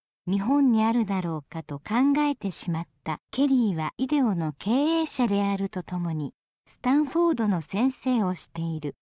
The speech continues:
プロジェクトのメンバーには、インダストリアルデザイナーだけでなく、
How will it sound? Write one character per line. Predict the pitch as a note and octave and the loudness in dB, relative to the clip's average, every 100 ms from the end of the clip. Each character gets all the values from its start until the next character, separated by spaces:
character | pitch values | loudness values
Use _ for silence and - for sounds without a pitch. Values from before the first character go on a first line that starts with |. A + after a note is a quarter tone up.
| - | -4
プ | A3 | 0
ロ | D#4 | 2
ジ | E4+ E4+ | 2 -2
ェ | |
ク | - | -4
ト | - A3 | -2 0
の | F3 | 2
メ | D#3+ A#3 | 2 2
ン | B3+ | 2
バ | A#3 A3 | 2 0
ー | |
に | F#3+ | 0
は、 | E3 D#3+ E3 _ _ - | -2 -4 -6 _ _ 0
イ | A#3 | 2
ン | D4 | 4
ダ | C4 A#3 | 2 -2
ス | - | -2
ト | D4 | 0
リ | C#4+ D4 | 2 2
ア | D4 | 2
ル | D4 | 0
デ | C4+ C#4 | 0 0
ザ | C#4+ | 2
イ | C#4+ | 4
ナ | B3+ A#3 | 4 4
ー | A3 | 0
だ | G3 | -2
け | - | -4
で | A#3 G#3+ | 0 2
な | G3 | 0
く、 | G3 D#3+ | -2 -6